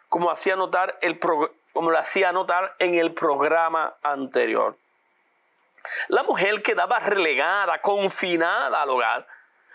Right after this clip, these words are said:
y al cuidado de la familia, gozando de una consideración social muy pobre. Su testimonio no era válido.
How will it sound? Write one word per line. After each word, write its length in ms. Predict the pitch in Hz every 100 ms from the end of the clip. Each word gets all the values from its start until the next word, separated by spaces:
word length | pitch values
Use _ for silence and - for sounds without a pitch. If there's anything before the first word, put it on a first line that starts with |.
| -
y 140 | 202
al 220 | 196 190 185
cuidado 480 | 208 180 185 254
de 80 | 233
la 100 | 196
familia, 800 | - - 151 202 214 156 147 147
gozando 640 | 165 202 240 220 214 226
de 60 | 220
una 220 | 208 196
consideración 960 | - 208 202 - 185 180 165 - 190 196
social 520 | 220 - 180 180 202 - - _
muy 240 | 302 359
pobre. 500 | - 113 107 110 - _ _ _ _ -
Su 180 | - 202
testimonio 680 | 196 175 - 170 190 196 175
no 180 | 190 185
era 220 | 196 190
válido. 580 | 180 226 214 185 147